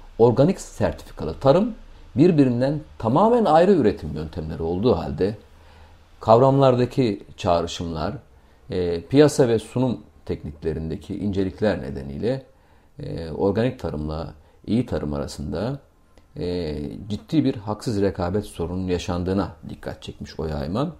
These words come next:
E, doğal, natürel köy ürünü gibi etiketlerle, hatta organik olduğunu iddia ederek herhangi bir denetime tabi olmadan internette satış yapabilenlerin neden olduğu haksız rekabet,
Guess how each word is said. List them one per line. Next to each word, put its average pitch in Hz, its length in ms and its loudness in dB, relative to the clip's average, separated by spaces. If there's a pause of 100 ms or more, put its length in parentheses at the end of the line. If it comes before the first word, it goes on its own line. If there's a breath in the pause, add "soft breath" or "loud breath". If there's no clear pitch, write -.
(1200 soft breath)
E, 90 180 -4 (240)
doğal, 131 380 12
natürel 123 440 2
köy 123 200 4
ürünü 80 240 2
gibi 80 200 -4
etiketlerle, 73 920 -4
hatta 101 320 4
organik 127 400 6
olduğunu 117 320 2
iddia 107 380 2
ederek 90 380 0
herhangi 156 380 4
bir 131 120 0
denetime 147 400 2
tabi 131 260 4
olmadan 80 480 4
internette 107 460 -2
satış - 300 -8
yapabilenlerin 87 640 -2
neden 82 220 -2
olduğu 78 240 -4
haksız 107 320 -4
rekabet, 78 440 -2